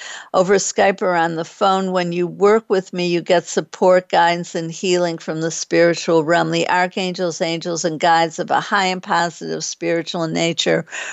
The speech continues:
work through me and directly with my clients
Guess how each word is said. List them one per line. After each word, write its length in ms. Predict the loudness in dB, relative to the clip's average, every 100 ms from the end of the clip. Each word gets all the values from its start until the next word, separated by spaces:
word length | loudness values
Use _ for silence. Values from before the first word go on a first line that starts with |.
| -4
work 260 | 2 2 2
through 400 | -4 2 4 4
me 300 | 2 2 2
and 200 | 0 0
directly 640 | 2 2 4 4 2 -2 0
with 300 | 0 -2 -2
my 340 | 0 2 0 -6 -20 _ _ _ _ _ _ _ _ _
clients 960 | -8 0 2 4 2 0 -4 -12 -18